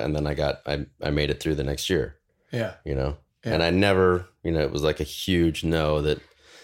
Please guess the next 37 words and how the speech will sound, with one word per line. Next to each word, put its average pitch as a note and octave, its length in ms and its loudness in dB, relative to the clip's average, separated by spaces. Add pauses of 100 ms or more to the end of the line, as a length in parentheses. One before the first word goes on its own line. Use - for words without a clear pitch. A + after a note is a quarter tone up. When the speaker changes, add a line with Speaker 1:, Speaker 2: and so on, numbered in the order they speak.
(160)
Speaker 1:
that D#2+ 100 -6
kinda D2 280 0
turned D2+ 260 -2
into D2 240 -2
a D#2 40 0
yes. D#2+ 440 -2 (520)
Speaker 2:
Yeah. B2 260 0 (580)
Speaker 1:
Yeah. D3 100 -4
Speaker 2:
By, A2+ 260 -2
by G#2 460 -6
Speaker 1:
Although E2+ 380 4
Speaker 2:
continuing D#2+ 40 6
Speaker 1:
it E2 40 6
Speaker 2:
to E2+ 60 4
Speaker 1:
was, D#2+ 100 4
Speaker 2:
go A#2 40 2
on. C3+ 340 2
And C3 140 0
then B2+ 140 0
I B2 60 4
Speaker 1:
although G2+ 200 6
it G2 40 8
Speaker 2:
even F#2+ 100 2
Speaker 1:
kept A#2 140 6
me G2+ 60 6
Speaker 2:
said F#2+ 60 2
Speaker 1:
playing F#2 220 4
golf F2 240 4
for E2+ 60 -2
three D#2+ 180 0
more D2+ 180 0
years, C#2+ 240 0
which C#2 120 -12
is, D2 180 -6
Speaker 2:
Right. G#2 100 2
Speaker 1:
eh. A#2 440 4
Speaker 2:
No, F#3 280 4